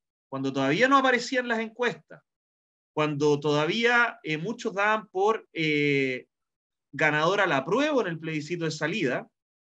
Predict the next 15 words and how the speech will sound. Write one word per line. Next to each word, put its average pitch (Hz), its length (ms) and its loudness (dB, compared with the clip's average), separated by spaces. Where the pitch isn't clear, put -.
como 285 280 2
varios 196 580 4
de 139 100 -4
los 139 120 -2
que 147 120 -4
hoy 139 100 4
día, 254 520 2
ah, 220 300 -2
con 143 220 -10
tanta 220 640 0
vehemencia 220 720 -2
critican 202 640 -8
a 202 180 0
la 196 120 -6
centroderecha, 214 720 -6